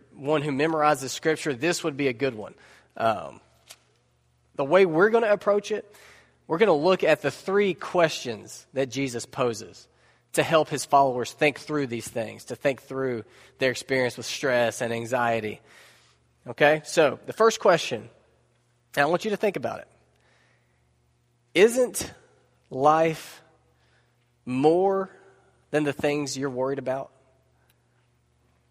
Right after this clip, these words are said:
Isn't life more than the things that you're stressed about? Isn't life more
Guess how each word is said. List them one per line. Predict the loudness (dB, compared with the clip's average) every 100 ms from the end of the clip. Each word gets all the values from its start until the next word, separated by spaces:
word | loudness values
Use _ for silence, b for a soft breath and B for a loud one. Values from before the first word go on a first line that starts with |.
| _ _ _ _ _ _ _ 0
Isn't | 2 2 0
life | 2 2 0
more | -4 0 2 2 0
than | -2
the | -2
things | -4 -2 -2 -4 -8
that | -6
you're | -4 -4
stressed | -6 -8 -8 -8
about? | -6 -8 -10 _ _ _ _ _ _ _ _ _ _ _ _ _ _ _ _ _ _ _ -4
Isn't | -2 0
life | 2 0 -2
more | -6 -2 0 2 0